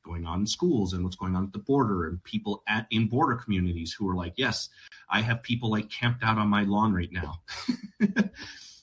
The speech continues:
And so that has been the value of Callin. Um,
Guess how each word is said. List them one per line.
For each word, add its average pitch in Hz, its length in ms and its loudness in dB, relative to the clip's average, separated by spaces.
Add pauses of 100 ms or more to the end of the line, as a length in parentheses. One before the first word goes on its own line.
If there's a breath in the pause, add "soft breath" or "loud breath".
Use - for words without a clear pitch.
(160)
And 123 140 4
so 120 400 2
that 156 180 6
has 151 100 0
been 135 180 2
the 113 100 4
value 101 560 2
of 87 120 -6
Callin. 82 580 -4 (540 soft breath)
Um, 87 540 2